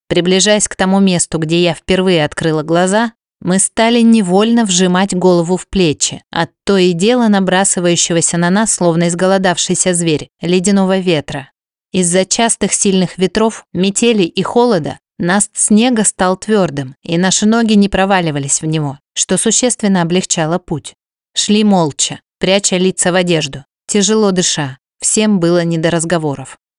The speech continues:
Наконец, добравшись до крутого обрыва, там, где началась моя новая жизнь, я вдруг ощутила странное умиротворение и уверенность в правильности своего решения. И если ещё несколько минут назад я сомневалась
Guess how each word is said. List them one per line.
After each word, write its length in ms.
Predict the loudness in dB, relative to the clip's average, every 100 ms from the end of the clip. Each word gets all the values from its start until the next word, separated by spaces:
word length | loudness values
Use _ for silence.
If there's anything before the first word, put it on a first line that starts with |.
| _ _
Наконец, 640 | -4 -4 0 2 4 2 0
добравшись 640 | 0 0 2 0 0 -2 -2
до 140 | -2
крутого 500 | -2 -2 0 0 0
обрыва, 500 | 0 0 0 0 -4 -12 -2
там, 240 | -2 0
где 220 | -2 0
началась 500 | 0 0 0 0 0
моя 180 | 0 0
новая 340 | 0 0 0
жизнь, 360 | 0 0 -4 -10 _ _
я 300 | -8 -2 0
вдруг 320 | 0 -2 -2 0
ощутила 540 | 0 -2 -2 2 2
странное 760 | 0 -4 -2 2 4 4 2 2
умиротворение 840 | 2 2 0 0 2 2 2 0
и 140 | 0
уверенность 680 | 2 2 2 2 2 0 -4
в 20 | -6
правильности 600 | -2 0 0 0 -2 -2
своего 360 | -2 0 2 2
решения. 640 | 0 0 -2 -2 -6 -14 _ -4
И 100 | 0
если 440 | 2 0 0 0
ещё 240 | 0 2
несколько 520 | 2 2 0 -4 -2 0
минут 320 | 0 -2 -2
назад 380 | 0 0 -2 0
я 140 | -2
сомневалась 720 | 0 2 2 2 0 0 -4